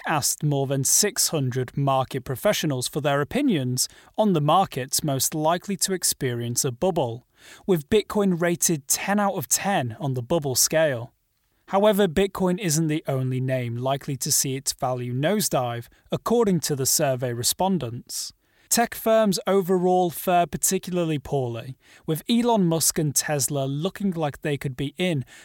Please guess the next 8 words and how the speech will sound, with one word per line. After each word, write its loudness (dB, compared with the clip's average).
for 0
a 0
particularly 0
rough -4
ride, 2
being 4
rated 2
as 0